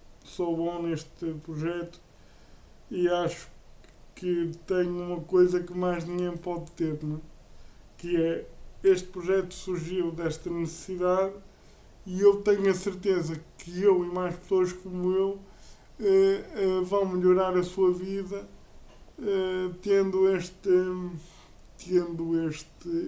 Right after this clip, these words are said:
este sistema." Estamos a falar no sistema de quedas, não é? Não, é? Não evitar, não evitar quedas.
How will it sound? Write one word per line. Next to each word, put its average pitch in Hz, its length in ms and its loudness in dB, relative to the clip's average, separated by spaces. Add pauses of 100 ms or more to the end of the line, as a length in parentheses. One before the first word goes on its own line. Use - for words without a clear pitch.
(100)
este - 280 -8
sistema." 156 680 -8 (640)
Estamos 170 320 -4
a 175 100 0
falar 175 320 -2
no 170 120 -6
sistema 170 400 -6
de 143 80 -6
quedas, 139 500 -6
não 165 80 -12
é? 170 40 -16 (680)
Não, 165 180 -6
é? - 80 -10 (280)
Não 185 240 -4
evitar, 165 440 -4 (280)
não 175 140 -8
evitar 160 480 -6
quedas. 139 420 -8